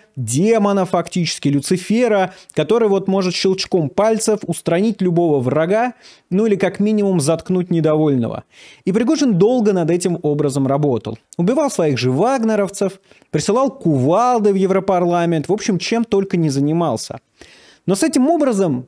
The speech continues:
есть один нюанс. Он примерно такой же, как у России и красных линий, которые она чертит. Дело в том, что если ты начинаешь против кого-то публичный конфликт или войну,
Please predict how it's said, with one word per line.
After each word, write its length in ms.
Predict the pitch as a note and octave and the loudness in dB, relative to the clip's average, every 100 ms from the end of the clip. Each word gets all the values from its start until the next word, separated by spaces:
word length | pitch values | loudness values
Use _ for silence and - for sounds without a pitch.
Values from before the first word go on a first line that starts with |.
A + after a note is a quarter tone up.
| - | -10
есть 340 | C3 D4 - | -2 -2 0
один 320 | G#3 F#3+ A3 | 0 2 2
нюанс. 520 | G3+ F3 C#3 A2 - - - | 2 0 -2 -4 -10 -18 -4
Он 180 | G3 A3+ | -2 0
примерно 540 | C4 B3 D#4+ C4 A#3+ | 0 2 2 0 -2
такой 420 | G#3+ G#3+ - D#4 | -2 -2 0 0
же, 80 | A3+ | 0
как 220 | G3 F#3 | 0 0
у 40 | G3 | 0
России 420 | G3+ G3+ C#4 B3+ | 0 -2 -2 -2
и 20 | |
красных 440 | - A#3+ - G#3+ | 0 -2 -2 -2
линий, 300 | A3 A#3 A3 | 0 0 0
которые 300 | F3+ E3 F3+ | -2 -2 -2
она 160 | E3+ D3 | -2 -4
чертит. 420 | - E3 A2+ - _ - - _ | -4 -4 -4 -10 _ -20 -20 _
Дело 200 | - C#3+ | -4 -2
в 80 | D#3 | -2
том, 320 | - C#4+ C#4+ - - | -2 0 0 -4 -12
что 280 | - - F#3+ | -16 -4 0
если 400 | F#3 A#3+ C4+ A3+ | 2 0 0 -2
ты 240 | A3+ - A3 | -2 -2 0
начинаешь 800 | F#3 - G3+ G3+ D3 - - - | -2 -2 -2 0 -2 -4 -8 -10
против 320 | C#3+ D3+ D#3 | -4 -2 -4
кого-то 600 | - D#3 D#3+ F3+ E3+ A2 - _ | -2 0 2 0 0 -6 -10 _
публичный 520 | - C#3+ F3+ - D#3+ | -4 0 0 0 -4
конфликт 500 | - D3+ D#3 F3+ D#3+ | -2 -4 -2 -4 -2
или 100 | C3 | -2
войну, 560 | C3 C3+ D3+ C4+ G3 | 0 0 0 0 0